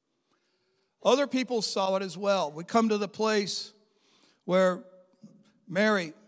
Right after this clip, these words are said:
Mary saw it. And she saw it with the water turning into wine, the wedding feast. Wedding feast. It's amazing. It's the, it's a, it's a place of honor.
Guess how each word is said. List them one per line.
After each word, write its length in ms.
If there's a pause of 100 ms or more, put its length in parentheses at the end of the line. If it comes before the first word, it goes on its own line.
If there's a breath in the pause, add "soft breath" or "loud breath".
(120)
Mary 320
saw 400
it. 240 (1300)
And 80
she 120
saw 360
it 260 (220)
with 260
the 80
water 500 (960)
turning 300
into 200
wine, 460 (800)
the 80
wedding 340
feast. 640 (1000)
Wedding 320
feast. 600 (680)
It's 80
amazing. 580
It's 240
the, 220 (340 loud breath)
it's 220
a, 180
it's 160
a 60
place 400
of 100
honor. 480